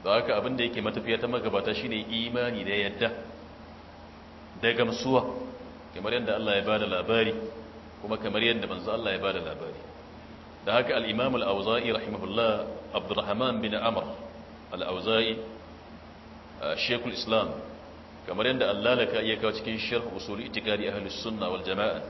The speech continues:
bi isnadin sahih zuwa ga shi Al-Auza'i,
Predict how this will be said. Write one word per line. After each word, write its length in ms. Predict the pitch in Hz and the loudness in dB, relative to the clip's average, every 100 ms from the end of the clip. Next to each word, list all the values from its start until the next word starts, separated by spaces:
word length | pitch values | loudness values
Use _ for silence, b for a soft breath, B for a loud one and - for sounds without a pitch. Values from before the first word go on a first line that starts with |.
| - | -8
bi 140 | 85 98 | -8 -6
isnadin 480 | - 104 110 113 98 | -6 -2 0 0 0
sahih 380 | - - 117 - - - - - - - - 92 | -6 -2 -2 -2 -10 -14 -16 -16 -16 -16 -14 -2
zuwa 160 | 117 | 0
ga 80 | 101 | 0
shi 120 | 117 | -2
Al-Auza'i, 540 | 107 101 92 107 139 | -4 -2 2 4 4